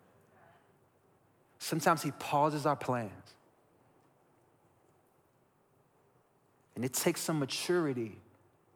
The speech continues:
to come to grips with that. And that's what we see happen in Paul's ministry. He's on his second missionary journey, working to get the gospel out.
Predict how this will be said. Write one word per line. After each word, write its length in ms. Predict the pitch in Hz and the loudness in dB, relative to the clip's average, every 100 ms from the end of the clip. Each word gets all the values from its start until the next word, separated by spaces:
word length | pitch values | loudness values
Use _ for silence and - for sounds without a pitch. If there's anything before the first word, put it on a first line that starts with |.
| _ _ _ _ - _ - | _ _ _ _ -20 _ -6
to 140 | 160 | -4
come 220 | - 170 | 0 0
to 120 | 160 143 | 0 -4
grips 380 | 117 165 - | 0 0 0
with 140 | 147 139 | -2 0
that. 180 | 135 127 | 0 2
And 120 | 135 | 2
that's 220 | 147 - | 2 2
what 80 | 170 | 2
we 120 | 170 | 2
see 260 | 165 170 156 | 2 0 2
happen 380 | 143 147 147 | 2 2 0
in 100 | 139 | -2
Paul's 340 | 135 139 135 127 | 0 2 2 2
ministry. 560 | 139 147 143 - 110 104 - - - | -2 -2 -6 -8 -10 -10 -18 -20 -4
He's 220 | 165 151 | 0 2
on 80 | 151 | 2
his 140 | 139 | 0
second 460 | - - 175 196 151 | 0 2 2 0 0
missionary 520 | 170 170 180 170 175 | -2 0 0 2 2
journey, 500 | 139 143 131 135 139 - - - | 0 -2 -2 -2 -6 -10 -20 -12
working 400 | 113 143 160 190 | 2 2 4 2
to 140 | 185 | 2
get 180 | 156 180 | 2 2
the 80 | 185 | 2
gospel 580 | 160 165 160 - - 131 | 6 6 6 -2 0 0
out. 360 | 113 120 143 | 2 0 -4